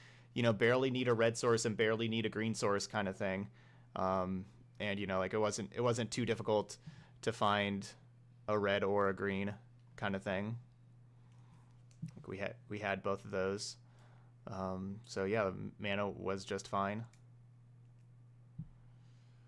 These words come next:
The deck worked pretty well.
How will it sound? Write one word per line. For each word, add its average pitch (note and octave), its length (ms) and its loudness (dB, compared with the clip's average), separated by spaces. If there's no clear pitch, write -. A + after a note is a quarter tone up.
The B2+ 80 -10
deck D3+ 260 -2
worked D3 340 0
pretty C#3+ 480 -4
well. G2 540 -4